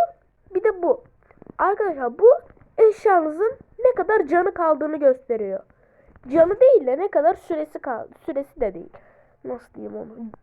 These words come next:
Canı diyelim buna. Yüzde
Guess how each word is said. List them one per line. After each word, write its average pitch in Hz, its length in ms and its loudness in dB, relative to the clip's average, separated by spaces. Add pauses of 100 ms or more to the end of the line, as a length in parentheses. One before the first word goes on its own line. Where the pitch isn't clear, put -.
(220)
Canı 466 340 2
diyelim 214 340 -6
buna. 208 160 -16 (840)
Yüzde 392 480 6